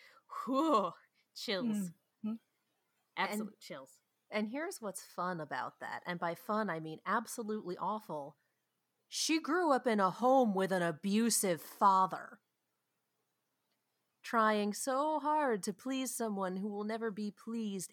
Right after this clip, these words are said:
Speaker 3: and knowing that shift when you fall out of their favor.
Speaker 1: Ugh.
Speaker 3: Yeah.
Speaker 2: Mm-hmm.
Speaker 3: Yeah.
Speaker 2: Crystal clear. Yeah, no,
Speaker 3: Yeah.
Speaker 2: no question there.
Speaker 3: Just those flashbacks of,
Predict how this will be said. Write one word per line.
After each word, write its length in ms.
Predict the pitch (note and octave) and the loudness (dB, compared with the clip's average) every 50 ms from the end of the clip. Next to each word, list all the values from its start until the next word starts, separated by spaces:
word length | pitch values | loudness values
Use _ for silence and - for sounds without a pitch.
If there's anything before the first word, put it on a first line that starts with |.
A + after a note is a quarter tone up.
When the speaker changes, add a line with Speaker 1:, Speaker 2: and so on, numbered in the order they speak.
| - | -6
Speaker 3:
and 380 | F3+ F3 F3+ F3 E3+ E3+ E3+ E3+ | -6 -4 -4 -4 -6 -6 -4 -4
knowing 460 | F3+ F3+ G#3 A#3+ B3 A#3+ A#3+ A#3 A3 | -2 -2 -2 -2 -2 -2 -2 -2 -2
that 280 | G3 G3+ F#3 F#3 G3+ - | 0 0 0 -2 -2 -4
shift 440 | - - - A3+ G#3 - _ - D#3+ | -8 -4 -4 -4 -4 -6 _ -16 -10
when 180 | E3 E3+ E3 | -8 -8 -8
you 180 | D#3+ E3 D#3+ D#3 _ - _ - | -6 -8 -10 -12 _ -18 _ -4
fall 420 | E3+ E3 F3 F3+ F#3+ F#3+ F#3+ F#3+ - - | -2 0 2 2 2 0 0 -2 -2 0
out 260 | F3 F3+ F#3+ G3+ - - | 2 2 2 2 0 -4
of 180 | F#3 F#3 F#3 D#3+ - - | -4 -4 -4 -6 -10 -14
their 240 | E3+ D#3+ D#3 D3+ D#3 - - - _ _ - | -10 -8 -8 -8 -10 -10 -16 -20 _ _ -8
favor. 760 | F#3+ F3+ E3 E3+ F3 F3 E3 - - - - - - G#3 _ _ _ _ _ _ _ _ _ _ _ _ _ _ _ _ _ - A3 | -6 -4 -4 -4 -6 -6 -8 -10 -14 -16 -16 -18 -20 -20 _ _ _ _ _ _ _ _ _ _ _ _ _ _ _ _ _ -16 -12
Speaker 1:
Ugh. 240 | A3+ G#3 G3 F3 - - - - - - _ _ _ _ _ - | -12 -10 -10 -12 -14 -18 -20 -20 -20 -20 _ _ _ _ _ -6
Speaker 3:
Yeah. 680 | - G3+ G3+ G3+ G3 F#3+ F3+ F3+ F3 E3+ E3 D#3 D3+ D3 - | -2 2 4 6 6 6 6 6 6 6 4 2 2 0 -2
Speaker 2:
Mm-hmm. 340 | A3+ G#3 G#3 G#3 G#3+ A#3 B3+ | -2 -2 0 0 0 -2 -2
Speaker 3:
Yeah. 560 | F3 E3+ G#3 G#3 G3 F#3+ F3+ F3 F3 E3 D#3+ | 0 2 4 4 6 6 6 6 6 6 4
Speaker 2:
Crystal 340 | D#3 D3+ - C#4 C4 B3+ B3 | 2 0 0 2 2 2 0
clear. 560 | - - - A#3+ A#3 A3+ G#3+ G#3+ G#3+ G#3 G#3+ G#3 | -2 -8 -6 -2 0 2 2 2 2 0 0 2
Yeah, 300 | A3 G#3+ G3+ G3+ G#3 G3 F#3 | 4 4 4 4 2 0 0
no, 440 | G#3+ A3 A3+ A3+ A3+ A3+ A3+ - - | 4 4 6 6 6 4 2 2 0
Speaker 3:
Yeah. 120 | - D3 D3 _ _ _ _ _ _ _ - _ _ _ _ _ _ _ _ _ _ - - | -2 -6 -10 _ _ _ _ _ _ _ -20 _ _ _ _ _ _ _ _ _ _ -8 -6
Speaker 2:
no 100 | G#3+ G#3+ | -6 -6
question 480 | - - G3+ F#3+ - - - G3+ G3+ | -4 -6 -6 -6 -6 -8 -10 -10 -10
there. 320 | G3+ - - - - G#3 - - - - - - _ _ _ _ _ _ _ _ _ _ _ _ _ _ _ _ _ _ _ _ _ - | -10 -14 -12 -8 -8 -8 -8 -8 -12 -14 -16 -20 _ _ _ _ _ _ _ _ _ _ _ _ _ _ _ _ _ _ _ _ _ -4
Speaker 3:
Just 160 | G#4+ F#4 D4+ | -2 -2 0
those 260 | D#4 D4 C4+ B3+ - | 2 2 2 2 0
flashbacks 680 | - A#3 G#3+ G#3 G#3+ - - A#3+ G#3+ G#3+ G#3+ G#3+ - A3 | 0 2 4 4 2 2 0 0 2 2 2 2 -2 -4
of, 120 | F#3+ F3 | -4 -4